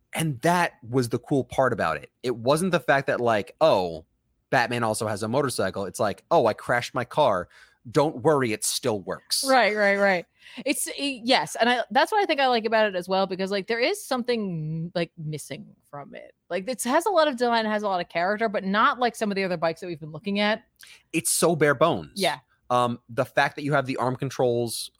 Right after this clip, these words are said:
Speaker 1: on these, uh, essentially, like, swing arm frames that go up
Speaker 2: Mm-hmm.
Speaker 1: so that he can, like, hunch over it and still have them out forward.
Speaker 2: Yeah.
Speaker 1: But they're not connected to a fork.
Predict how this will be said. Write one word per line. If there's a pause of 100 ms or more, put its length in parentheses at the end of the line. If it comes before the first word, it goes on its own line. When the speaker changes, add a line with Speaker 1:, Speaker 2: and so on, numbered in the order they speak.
Speaker 1:
on
these,
uh,
essentially,
like,
swing
arm
frames
that
go
up
Speaker 2:
Mm-hmm.
Speaker 1:
so
that
he
can,
like,
hunch
over
it
and
still
have
them
out
forward.
Speaker 2:
Yeah.
Speaker 1:
But
they're
not
connected (120)
to
a
fork.